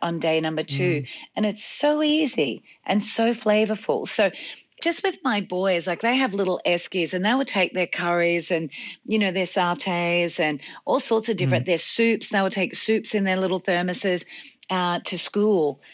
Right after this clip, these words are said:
Speaker 1: So, you know, that's the cook once, eat twice. Well, I'll make something the night before and think, "Right, what can I make that I can actually put in their little thermos for school the next day?"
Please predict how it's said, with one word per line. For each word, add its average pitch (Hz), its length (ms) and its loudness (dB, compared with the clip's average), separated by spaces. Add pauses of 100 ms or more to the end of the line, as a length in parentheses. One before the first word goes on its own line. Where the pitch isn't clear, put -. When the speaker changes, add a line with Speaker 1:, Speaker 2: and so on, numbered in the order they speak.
(100)
Speaker 1:
So, - 120 0
you 190 160 2
know, 196 120 2
that's 202 280 -2
the 185 120 -2
cook - 340 -6
once, 170 320 -2
eat 147 180 -4
twice. 165 440 -2
Well, 170 180 0
I'll 175 140 -2
make 156 180 -2
something 170 340 -6
the 160 80 -4
night 156 200 -2
before 170 260 -6
and 160 100 -6
think, 147 200 -6
"Right, 160 260 -2
what 160 220 -2
can 202 140 -2
I 202 140 0
make 170 280 -2
that 156 100 -2
I 151 120 0
can 151 160 -2
actually 156 400 -2
put 156 240 -4
in 156 180 -2
their 147 180 0
little 151 200 -2
thermos 147 500 -2 (340)
for 170 80 0
school 156 340 0
the 151 120 -2
next 139 280 -2
day?" 175 380 2